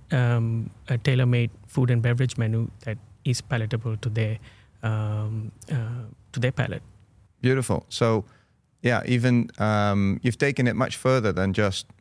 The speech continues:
Speaker 2: um, you know, being able to, uh, maybe answer a few questions about for,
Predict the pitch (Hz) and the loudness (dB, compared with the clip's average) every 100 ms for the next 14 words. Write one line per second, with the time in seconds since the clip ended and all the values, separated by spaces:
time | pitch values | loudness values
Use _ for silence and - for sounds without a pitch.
0 | _ 104 98 95 92 92 90 92 - 107 | _ -2 2 2 2 2 0 -2 -2 0
1 | 95 98 104 101 98 98 92 101 95 85 | 0 2 2 2 2 0 -2 0 2 0
2 | 82 _ _ _ _ 92 90 87 95 98 | -2 _ _ _ _ -2 0 2 2 0
3 | 104 98 101 - 92 - 95 - 98 - | 0 0 0 0 -2 0 -4 -2 -4 -2
4 | 98 90 90 85 87 85 - - | -2 0 0 0 0 -2 -6 -10